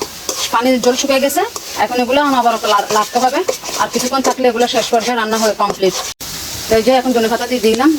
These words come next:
আমার রান্নাগুলো কমপ্লিট। তো এভাবে করে কে কে খাইছেন আমাকে একটু জানাবেন। তো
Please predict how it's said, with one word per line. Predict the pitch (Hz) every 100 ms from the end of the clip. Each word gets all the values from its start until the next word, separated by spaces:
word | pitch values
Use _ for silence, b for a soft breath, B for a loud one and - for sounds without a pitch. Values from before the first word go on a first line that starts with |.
| 220
আমার | 208
রান্নাগুলো | 208 202 196 233 233
কমপ্লিট। | 214 240 285 - - - - - - - - - - - - - - 349 349 349 359 359 - - - - - - - - - - - - - - - - - - - - - - - - -
তো | 247
এভাবে | 262 269
করে | 294 294
কে | 285
কে | 269
খাইছেন | 262 - 277
আমাকে | 247 262
একটু | 247 254
জানাবেন। | 247 240 269 349 - 480 - - - - - - - - - - - - - - - - -
তো | -